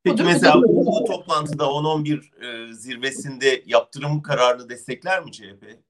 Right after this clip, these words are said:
Speaker 1: Türkiye'ye yönelik?
Speaker 2: Yani C H P'nin, e, bu yönde bir şu ana kadar, e, paylaşılmış yaptırım olsun olmasın bu Avrupa Birliği'nin kendi uhdesinde olan bir karar.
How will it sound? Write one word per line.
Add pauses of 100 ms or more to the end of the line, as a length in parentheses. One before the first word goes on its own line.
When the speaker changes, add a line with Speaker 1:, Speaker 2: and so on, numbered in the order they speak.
(120)
Speaker 1:
Türkiye'ye
yönelik? (1160)
Speaker 2:
Yani
C
H
P'nin,
e, (720)
bu
yönde
bir
şu
ana
kadar,
e, (120)
paylaşılmış
yaptırım
olsun
olmasın
bu
Avrupa
Birliği'nin
kendi
uhdesinde (360)
olan
bir
karar.